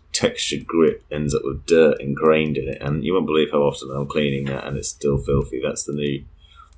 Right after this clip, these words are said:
the new one, obviously a lot cleaner. Take better care of your stuff, don't eat and game.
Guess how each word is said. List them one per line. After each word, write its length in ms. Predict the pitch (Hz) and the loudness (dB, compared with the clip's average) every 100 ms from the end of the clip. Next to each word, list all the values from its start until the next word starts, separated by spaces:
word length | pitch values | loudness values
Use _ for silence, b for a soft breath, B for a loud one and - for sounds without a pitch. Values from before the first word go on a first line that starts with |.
| - | -8
the 100 | 67 | -2
new 320 | 76 76 71 | 0 0 0
one, 300 | 71 71 71 | 0 0 -2
obviously 500 | - 71 - 71 71 | -4 -4 -4 0 0
a 60 | 69 | -2
lot 200 | 69 - | -6 -2
cleaner. 420 | 90 85 78 78 - _ _ _ _ _ _ _ _ _ | 2 2 2 -2 -8 _ _ _ _ _ _ _ _ _
Take 240 | - 85 82 | -4 -4 0
better 180 | 85 - | -2 -2
care 280 | - 90 | 2 4
of 60 | 80 | 4
your 60 | 78 | 2
stuff, 520 | - 85 80 - - _ _ _ _ - | 2 4 4 -2 -16 _ _ _ _ 4
don't 220 | 80 - | 4 4
eat 200 | 82 76 | 2 2
and 80 | 73 | 2
game. 500 | 82 76 69 69 | 2 4 0 -2